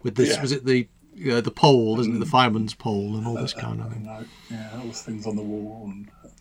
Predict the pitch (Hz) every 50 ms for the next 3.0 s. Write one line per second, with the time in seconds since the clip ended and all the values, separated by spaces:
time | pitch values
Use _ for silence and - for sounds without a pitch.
0 | _ _ _ _ - - - 98 - - _ - - 151 139 175 170 156 147 -
1 | - 170 160 147 143 143 143 147 139 147 147 143 143 - - - 131 147 135 127
2 | - - 120 131 127 123 120 - - 139 127 - 123 123 123 123 131 127 120 -